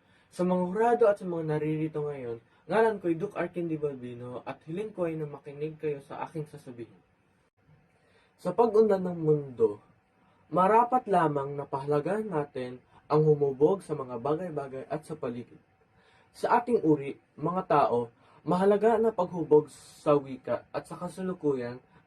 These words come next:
at sa nakaraang tinatawag na kasaysayan. Filipino, ang mga wikang dumuan at humulma sa nakapahabang panahon ay pagkakakilanlan ng ating mga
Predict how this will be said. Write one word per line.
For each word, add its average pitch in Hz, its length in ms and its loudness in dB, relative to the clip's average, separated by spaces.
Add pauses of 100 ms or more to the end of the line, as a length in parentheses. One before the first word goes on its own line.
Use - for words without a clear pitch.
(160)
at 160 160 0
sa 160 160 -4
nakaraang 156 640 2
tinatawag 165 640 0
na 151 80 -8
kasaysayan. 123 640 -10 (1400)
Filipino, 202 640 4 (480)
ang 180 240 2
mga 175 160 0
wikang 254 320 0
dumuan 151 640 2 (560)
at 151 240 2
humulma 175 640 2
sa 160 160 -6
nakapahabang 175 720 2
panahon 131 560 -4 (560)
ay 180 240 6
pagkakakilanlan 180 1300 0
ng 143 160 -8
ating 190 400 -2
mga 156 280 0